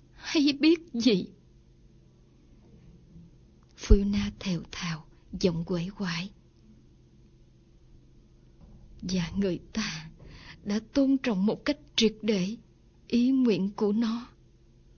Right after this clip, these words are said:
"Trời ơi, Frank rất đáng thương của tôi."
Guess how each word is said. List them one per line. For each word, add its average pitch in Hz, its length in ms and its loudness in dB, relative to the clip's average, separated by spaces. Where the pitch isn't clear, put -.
"Trời 196 300 2
ơi, 277 380 2
Frank 285 420 2
rất 277 360 0
đáng 277 460 2
thương 311 320 2
của 233 200 4
tôi." 294 300 0